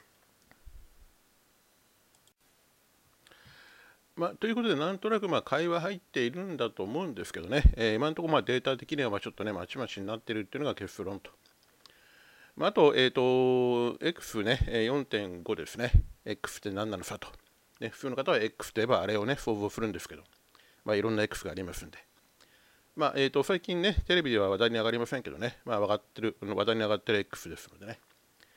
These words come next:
まあ、知らない方はね、えー、なんか、あれ、携帯繋がんないわとかね、なるかもしれないしね。まあ、ということでね、まあ、とにかく、まあ、えーと、何かありゃね、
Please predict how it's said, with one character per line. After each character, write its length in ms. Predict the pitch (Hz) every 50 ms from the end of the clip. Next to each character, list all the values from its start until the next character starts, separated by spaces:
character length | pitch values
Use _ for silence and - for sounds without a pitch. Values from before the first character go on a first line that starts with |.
| _ _ _ _
ま 60 | -
あ、 20 | 117
知 120 | - -
ら 100 | 120 117
な 80 | 113 117
い 40 | 107
方 180 | 120 107 101
は 60 | 82
ね、 140 | 101 135 156 - - -
え 260 | - 107 101 98 98
ー、 20 |
な 80 | 101 101
ん 60 | 98
か、 300 | - 95 90 87 80 - -
あ 60 | 98
れ、 160 | 101 101 - - -
携 100 | 113 101
帯 140 | 95 104 98
繋 160 | - 107 104
が 80 | 95 101
ん 80 | 98
な 80 | 92 95
い 60 | 98
わ 160 | 85 87 90
と 100 | - -
か 80 | - 90
ね、 140 | 113 127 - -
な 80 | - 98
る 80 | 92 -
か 60 | -
も 60 | 80
し 120 | - -
れ 80 | 87 82
な 100 | 82 78
い 40 | -
し 100 | - -
ね。 100 | 127 - - - - _ _ _ _ _ _ _ _ _ _ _ _ _ _ _ - - - - - - - - - -
ま 80 | - 151
あ、 40 | 160
と 60 | 214
い 40 | 226
う 60 | 247 247
こ 80 | 269
と 80 | 240 170
で 80 | 104
ね、 180 | 92 117 139 - -
ま 100 | 147 139
あ、 40 | 131
と 80 | - 214
に 60 | 254
か 80 | 233 180
く、 100 | - 123
ま 140 | 120 113 107
あ、 100 | - -
え 120 | - 107
ー 20 | 101
と、 120 | - 113
何 200 | 117 160 226 117
か 240 | - - 110 101 110
あ 40 | 143
り 120 | 147 113
ゃ 80 | 73 80
ね、 140 | 98 127